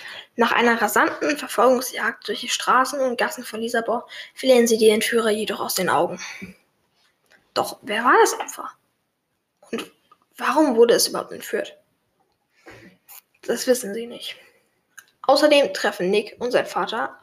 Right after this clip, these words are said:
auf eine Umweltschutzaktivistin, die in manchen Gebieten eine sehr, sehr hohe und radioaktive Strahlung gemessen hat. Sofort sind sie sich sicher,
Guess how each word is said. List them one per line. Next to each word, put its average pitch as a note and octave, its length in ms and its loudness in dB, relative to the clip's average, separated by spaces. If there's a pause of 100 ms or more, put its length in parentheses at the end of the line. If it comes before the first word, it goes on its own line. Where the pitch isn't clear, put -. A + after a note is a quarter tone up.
(160)
auf - 220 2
eine A3 220 -2
Umweltschutzaktivistin, B3+ 1120 -6 (400)
die - 80 -6
in A3+ 100 0
manchen C4 320 -2
Gebieten B3 400 -6
eine G#3 240 -4
sehr, B3 340 -2
sehr B3 200 -2 (100)
hohe C4+ 240 6
und B3 160 0
radioaktive A#3 640 0
Strahlung E3 420 -2
gemessen - 420 -10
hat. - 240 -14 (2250)
Sofort C#4+ 500 2 (380)
sind A3 240 -4
sie - 120 -10
sich - 180 -6
sicher, A#3 400 0